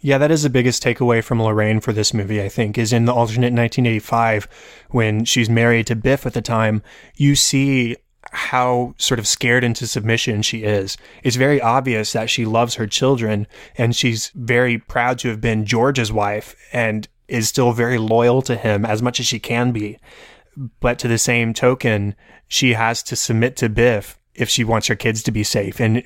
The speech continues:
if she wants them to lead lives outside of a prison cell. Uh, so that, that's, again, uh, an aspect of Biff's character. He's got Lorraine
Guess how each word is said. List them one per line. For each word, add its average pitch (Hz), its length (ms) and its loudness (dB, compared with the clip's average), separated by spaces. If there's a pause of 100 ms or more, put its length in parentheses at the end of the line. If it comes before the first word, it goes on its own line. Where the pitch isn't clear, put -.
(140)
if - 100 0
she 143 100 0
wants 123 200 0
them 139 180 2
to 139 80 2
lead 123 300 0
lives 117 360 2
outside 113 400 0
of - 80 -2
a 123 60 -6
prison 113 380 -2
cell. - 360 -8 (300)
Uh, 104 240 -2
so 110 400 0 (160)
that, 127 300 -2
that's, - 340 -4 (260)
again, 127 380 0
uh, 117 480 -2
an 127 100 -6
aspect 127 400 -4
of 107 160 -4
Biff's 131 220 0
character. 120 540 -2
He's 131 200 0
got 123 360 -2
Lorraine 113 680 0